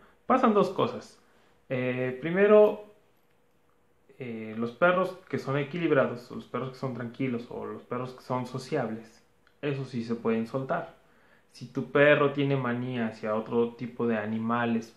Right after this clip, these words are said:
personas o cosas, recordemos que la agresividad de nuestros animales a veces va enfocada no solamente a perros, simplemente, eh, es cuestión de el desarrollo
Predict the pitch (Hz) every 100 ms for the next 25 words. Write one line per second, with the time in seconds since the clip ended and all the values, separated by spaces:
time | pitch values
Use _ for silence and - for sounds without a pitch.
0 | - 110 - 123 120 117 - 113 139 135
1 | 139 - - _ 127 135 160 175 180 180
2 | 156 139 - - - _ _ 135 135 135
3 | 135 135 135 147 151 135 123 117 120 113
4 | - - - 120 123 127 156 120 117 -
5 | - - 123 117 117 120 117 120 117 117
6 | - 113 113 - - _ 127 123 123 120
7 | 113 110 110 107 - 135 131 110 - _
8 | _ _ - _ _ - 120 117 120 120
9 | 117 120 120 - _ _ 120 113 107 104
10 | 104 104 101 _ _ _ _ - 131 -
11 | 143 - 127 127 127 117 110 107 107 107
12 | 107 104 104 _ _ _ _ _ _ _
13 | 123 - 120 143 165 123 117 113